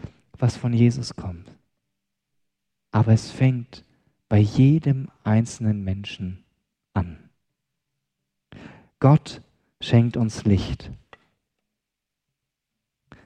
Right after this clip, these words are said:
Erhält sein Licht bereits dein Herz und dein Leben?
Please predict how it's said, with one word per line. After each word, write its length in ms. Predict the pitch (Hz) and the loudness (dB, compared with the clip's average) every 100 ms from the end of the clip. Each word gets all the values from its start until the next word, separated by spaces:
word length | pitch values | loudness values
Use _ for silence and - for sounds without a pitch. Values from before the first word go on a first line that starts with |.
| _ _ _ _ _ _ _ | _ _ _ _ _ _ _
Erhält 440 | 117 101 127 135 | 4 10 10 10
sein 320 | - 113 127 | 4 2 2
Licht 560 | 110 127 151 - - - | 2 2 2 -6 -16 -8
bereits 640 | 101 95 104 113 - - | -6 0 0 0 -4 -10
dein 300 | - 101 117 | -2 2 2
Herz 560 | 107 107 117 165 - - | 0 0 0 -2 -8 -12
und 180 | 104 107 | -6 0
dein 220 | 101 107 | 0 0
Leben? 480 | 101 101 120 127 | 0 0 0 -6